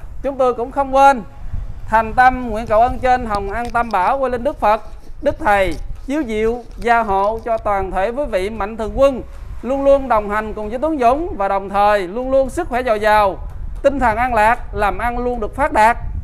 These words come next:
và luôn luôn phát Bồ Đề Tâm giống mãnh để, ờ, bố thí làm lành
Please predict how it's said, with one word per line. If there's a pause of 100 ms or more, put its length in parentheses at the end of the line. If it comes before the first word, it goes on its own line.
(140)
và
luôn
luôn
phát
Bồ
Đề
Tâm
giống
mãnh (420)
để,
ờ, (400)
bố
thí
làm
lành